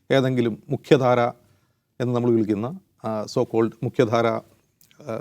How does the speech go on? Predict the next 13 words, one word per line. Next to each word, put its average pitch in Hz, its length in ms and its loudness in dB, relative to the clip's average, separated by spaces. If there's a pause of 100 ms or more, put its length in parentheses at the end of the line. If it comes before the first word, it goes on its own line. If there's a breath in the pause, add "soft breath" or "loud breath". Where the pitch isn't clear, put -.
(140)
സാഹിത്യ 127 300 0
സൃഷ്ടികളാണ് 117 420 -6
നമ്മൾ 101 180 -4
പഠിപ്പിക്കുക. 90 360 -10
പക്ഷെ - 680 -8
ഇങ്ങനെ 190 220 4
എന്തിന് 170 260 4
പഠിപ്പിക്കണമെന്ന് 131 400 2
ചോദിക്കുമ്പോൾ 117 340 -2 (120)
തീർച്ചയായിട്ടും 131 380 2
അത് 123 240 0 (500)
പുതിയ, 127 300 2
ആ, 117 680 -4